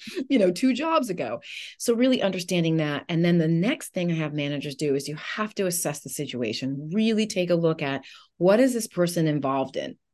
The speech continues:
Like, are they involved in any big projects? Or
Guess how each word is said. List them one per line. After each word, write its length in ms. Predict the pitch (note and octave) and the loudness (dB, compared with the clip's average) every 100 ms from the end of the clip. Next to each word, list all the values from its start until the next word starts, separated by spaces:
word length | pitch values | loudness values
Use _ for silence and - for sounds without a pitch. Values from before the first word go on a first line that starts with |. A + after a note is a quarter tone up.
| - - - | -20 -20 0
Like, 240 | D#3 D#3 - | 0 0 -2
are 140 | E3 | 0
they 160 | D#3 D#3+ | 4 4
involved 400 | E3+ F#3 A#3+ A#3+ | 4 2 2 2
in 120 | D#3 | 2
any 180 | C3+ C3 | 0 0
big 260 | C3+ B2 | -2 -4
projects? 580 | - C3 A#2+ B2 G#2 - | -6 -4 -2 -4 -4 -4
Or 200 | D3 C#3 | -4 -4